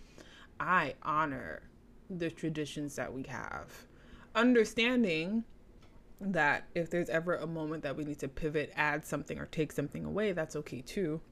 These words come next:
you know? But love, love, love tradition, because tradition at this point, it just keeps me connected to my grandparents. And because they're no longer here, um, it's become more sacred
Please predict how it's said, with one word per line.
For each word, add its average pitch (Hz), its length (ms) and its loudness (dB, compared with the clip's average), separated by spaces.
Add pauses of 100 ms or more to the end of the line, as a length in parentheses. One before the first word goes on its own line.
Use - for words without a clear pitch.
you 180 160 -4
know? 156 240 -4 (260)
But 160 300 0 (220)
love, 175 680 4
love, 170 760 0
love 170 680 2
tradition, 143 720 -2 (240)
because 185 260 -2
tradition 190 520 0
at 175 160 -4
this 160 180 0
point, 156 300 -6
it 143 200 -6
just 165 240 -2
keeps - 280 -2
me 170 100 -4
connected 139 440 -6
to 143 80 -8
my 127 120 -6
grandparents. 113 680 -10 (360)
And 156 80 -6
because 165 440 0
they're 147 300 0
no 151 200 -4
longer 131 380 -2
here, 143 580 -4 (720)
um, 135 640 -4 (800)
it's 180 220 -2
become 165 400 -4
more 165 160 -6
sacred 180 560 -4